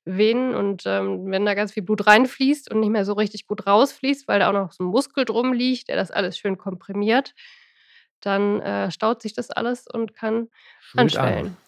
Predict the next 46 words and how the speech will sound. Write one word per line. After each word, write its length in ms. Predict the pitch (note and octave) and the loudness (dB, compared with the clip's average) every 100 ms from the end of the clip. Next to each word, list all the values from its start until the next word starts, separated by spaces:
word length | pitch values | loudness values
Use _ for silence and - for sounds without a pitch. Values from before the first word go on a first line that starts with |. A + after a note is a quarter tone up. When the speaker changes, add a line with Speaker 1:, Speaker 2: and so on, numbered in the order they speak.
| _ | _
Speaker 1:
Genau. 200 | A3+ B3+ | -6 -4
Speaker 2:
Das 100 | F3+ | -4
ist 80 | E3+ | 0
gut. 440 | C#3 G#2 - - - | 0 0 -6 -16 0
Aber 160 | C3 | 6
nicht 180 | D3+ G3 | 8 8
nur 120 | G3 | 6
während 160 | E3 D#3+ | 6 6
der 80 | D3+ | 2
sexuellen 340 | D#3+ - C#3 | 0 2 2
Erregung, 340 | C3 B2+ F3 D3+ | 4 4 2 4
wollen 160 | D#3+ | 4
wir 140 | D#3+ C#3+ | 4 2
jetzt 180 | C3 | -2
unseren 240 | C#3+ B2+ B2 | -6 -4 -2
Hörern 200 | C#3+ C3+ | 0 0
nicht 80 | A#2+ | -2
vorenthalten, 480 | D3+ D3 - C#3 | 0 0 2 2
auch 120 | C3 D3 | 4 2
während 140 | D#3+ | 2
der 60 | D#3 | 2
Schwangerschaft, 640 | E3+ C3 F2+ - - - | 0 -2 -4 -6 -10 -6
ne? 200 | C3 G3 | -2 -2
Kann's, 260 | - C#4+ G#3+ | 2 6 6
Speaker 1:
Mhm. 40 | F3+ | 4
Speaker 2:
kann's 180 | - | 2
dazu 240 | A#2+ G#2 - | 0 -4 -6
kommen, 320 | - C3+ F3 | -4 -2 0
ne? 140 | C3+ G#3 | 0 -2
Speaker 1:
Richtig. 100 | F#3 - - - | -4 -14 -20 -10
Speaker 2:
Weil 120 | A#2 | -4
das 160 | A#2+ - | -2 0
generell 360 | C3+ A#2+ C3+ | 2 2 2
immer 200 | C#3+ C3 | 2 2
mehr, 400 | B2+ B2+ B2+ B2+ C3 | 2 2 2 0 -2
mehr 140 | B2 | -6
Blutvolumen 680 | A2+ B2 B2+ A#2+ B2 B2 B2 | -6 -6 -4 -4 -2 -4 -4
in 200 | A#2+ A#2 | -4 -4
der, 180 | A#2 | -4
in 80 | A#2+ | -4
der 80 | A2+ | -6
ganzen 480 | A2+ A#2 - A#2 A#2 | -6 -8 -6 -4 -2
Genitalregion 880 | A2+ A2+ A#2 A#2+ A#2 A2+ A#2 A#2 A2+ | -4 -2 -2 -2 -2 -4 -2 -2 -2
und 160 | G#2+ | -6
klar, 240 | - A2+ A2 | -4 -4 -4
dann 160 | G#2+ | -6